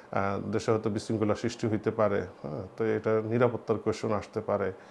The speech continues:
এ-, এই জন্যই এ-, এটা খুব সতর্কতার সাথে করা উচিত ছিল এবং অন্যান্য রাজনৈতিক দলের মতামত নিয়ে করা উচিত ছিল এবং একটা নির্দিষ্ট টাইম পর্যন্ত টাইম দেওয়া উচিত ছিল যে এটা এতদিন থেকে এতদিন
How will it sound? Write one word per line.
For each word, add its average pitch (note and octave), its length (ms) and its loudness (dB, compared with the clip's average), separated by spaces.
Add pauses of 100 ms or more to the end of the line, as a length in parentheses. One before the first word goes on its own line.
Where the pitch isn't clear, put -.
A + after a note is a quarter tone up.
(280)
এ-, C3 120 4
এই C#3 220 4
জন্যই D#3 420 6
এ-, A#2+ 640 0
এটা A#2 160 2
খুব G#2+ 520 -4 (140)
সতর্কতার C3+ 380 4
সাথে A#2+ 200 0
করা A#2 220 8
উচিত A2 320 4
ছিল A#2 300 2
এবং A2+ 360 2 (380)
অন্যান্য A#2 320 4
রাজনৈতিক A2 540 4
দলের A2 180 2
মতামত G#2+ 560 2
নিয়ে G#2+ 240 2
করা A2 280 4
উচিত A2 300 0
ছিল A2 280 0
এবং G#2+ 160 0
একটা G#2 180 0
নির্দিষ্ট G2+ 480 -4 (120)
টাইম G#2+ 300 6
পর্যন্ত A#2 600 2
টাইম C3 220 8
দেওয়া G#2+ 180 6
উচিত G2+ 260 -2
ছিল G2+ 200 0
যে A2+ 140 0
এটা A2+ 140 4
এতদিন A2+ 340 2
থেকে C3 280 0
এতদিন G2+ 340 0